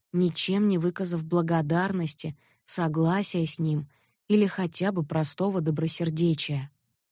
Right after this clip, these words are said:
Время не успокоило Эмму. Чем дольше она думала, тем тяжелее ей становилось.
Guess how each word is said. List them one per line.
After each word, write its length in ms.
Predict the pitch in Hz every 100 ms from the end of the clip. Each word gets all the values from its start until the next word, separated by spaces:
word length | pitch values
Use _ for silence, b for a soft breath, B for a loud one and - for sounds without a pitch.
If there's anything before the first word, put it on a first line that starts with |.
| _ _ _ _ _ _ _
Время 520 | 165 175 190 254 240
не 200 | 220 175
успокоило 760 | 170 - 190 170 - 160 156 156 -
Эмму. 440 | 165 151 151 156 _ _
Чем 260 | - 185 202
дольше 340 | 220 202 -
она 260 | 180 180 165
думала, 560 | 170 254 254 196 160 - -
тем 260 | 202 240
тяжелее 600 | 226 220 196 202 240 254
ей 120 | 233 233
становилось. 840 | - 247 262 254 262 175 143 -